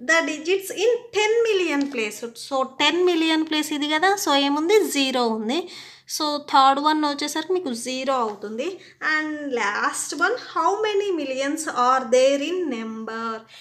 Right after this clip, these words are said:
ఈ నెంబర్లో ఎన్ని మిలియన్స్ ఉన్నాయి అని అడుగుతున్నారు. So, ఎన్ని మిలియన్స్ ఉన్నాయి? త్రీ నాట్ టూ మిలియన్స్ ఉన్నాయి. So, ఇక్కడ నుంచి కదా మిలియన్స్ స్టార్ట్ అయింది, త్రీ నాట్ టూ మిలియన్స్ ఉన్నాయి. So, మీకు ఫోర్త్ వన్ వచ్చేసరికి ఏం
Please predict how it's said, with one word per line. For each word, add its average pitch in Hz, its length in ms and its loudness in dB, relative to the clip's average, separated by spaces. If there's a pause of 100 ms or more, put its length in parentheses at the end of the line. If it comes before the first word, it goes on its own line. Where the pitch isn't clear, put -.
(220)
ఈ - 20 -6 (120)
నెంబర్లో 254 440 -2 (160)
ఎన్ని 285 300 -2
మిలియన్స్ 254 540 -2
ఉన్నాయి 233 400 -4
అని 262 160 -2
అడుగుతున్నారు. 220 540 -6 (460)
So, 277 100 -4 (200)
ఎన్ని 247 300 -2
మిలియన్స్ 311 420 -2
ఉన్నాయి? 370 260 -2 (420)
త్రీ 254 140 -4 (200)
నాట్ 233 220 -2 (100)
టూ 254 80 -2 (220)
మిలియన్స్ 277 500 0
ఉన్నాయి. 220 280 -8
So, - 80 -8 (100)
ఇక్కడ 277 240 -4
నుంచి 277 240 -4
కదా 269 200 -4
మిలియన్స్ 269 320 -4 (120)
స్టార్ట్ 240 320 -4
అయింది, 269 220 -6 (480)
త్రీ 262 120 -4 (140)
నాట్ 226 260 -2
టూ 269 80 0 (140)
మిలియన్స్ 247 440 -2
ఉన్నాయి. 247 220 -6 (360)
So, 302 80 -2 (160)
మీకు 277 200 -4 (140)
ఫోర్త్ 269 420 -2
వన్ 294 220 -2
వచ్చేసరికి 262 500 -6
ఏం 247 100 -2